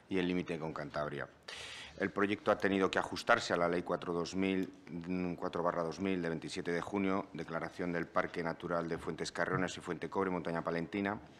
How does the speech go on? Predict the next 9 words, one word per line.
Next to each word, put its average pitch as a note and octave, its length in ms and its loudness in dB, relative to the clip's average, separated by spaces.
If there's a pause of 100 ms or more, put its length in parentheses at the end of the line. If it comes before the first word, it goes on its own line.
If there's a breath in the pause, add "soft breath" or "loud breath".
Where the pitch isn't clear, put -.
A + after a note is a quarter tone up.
(560 loud breath)
El F2 100 -4
siguiente F2+ 280 0
paso F2+ 280 0
ha E2+ 60 2
sido F2 460 -2 (340 loud breath)
incluir F2+ 420 0
en F2 100 2
esta F2+ 260 2
obra F2+ 400 2